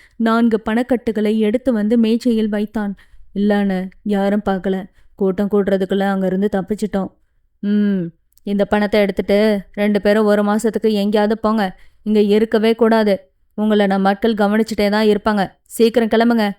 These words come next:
என்றவன் எழுந்து கிளம்ப, "அண்ணா, ஒரு நிமிஷம்" என்றதும் செல்லாவின் கால்கள் நின்றன.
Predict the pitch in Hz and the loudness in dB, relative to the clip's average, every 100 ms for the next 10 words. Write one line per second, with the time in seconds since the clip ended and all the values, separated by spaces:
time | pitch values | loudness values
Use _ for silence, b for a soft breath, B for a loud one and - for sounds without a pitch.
0 | _ _ _ - 294 294 254 277 262 254 | _ _ _ 0 0 2 2 2 4 4
1 | 311 330 330 220 214 214 202 - _ _ | 2 0 0 0 0 0 -4 -8 _ _
2 | - 202 196 185 180 - 196 196 196 190 | -4 -2 0 -2 -6 -4 0 2 0 -2
3 | 208 - - - - 277 277 294 220 233 | -4 -6 -12 -20 -4 0 0 0 -2 -4
4 | - - - 302 311 269 240 262 214 202 | -6 -4 2 4 4 2 0 0 -2 -2
5 | 220 233 208 226 214 196 | -2 -2 -2 -2 -2 -4